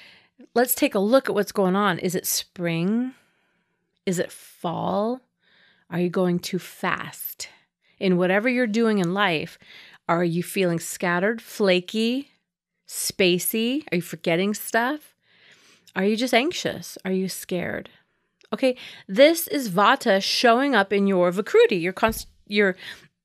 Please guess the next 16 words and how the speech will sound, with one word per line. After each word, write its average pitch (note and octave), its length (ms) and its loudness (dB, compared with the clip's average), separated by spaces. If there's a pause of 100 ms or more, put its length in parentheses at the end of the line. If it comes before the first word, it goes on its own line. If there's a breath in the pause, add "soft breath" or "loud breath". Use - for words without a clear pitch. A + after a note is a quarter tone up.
(140)
current - 320 0
state. - 400 -2 (1080 soft breath)
All - 460 -12
right, - 180 -4
so G3 160 0
set A3+ 220 2
that A#3+ 160 2
down F#3+ 200 2
for F#3+ 100 -4
a F3+ 40 -6
second. - 380 -10 (500 loud breath)
Let's G#3 280 0
look B3+ 100 2
at B3+ 80 0
the A#3+ 160 2
other G3+ 400 4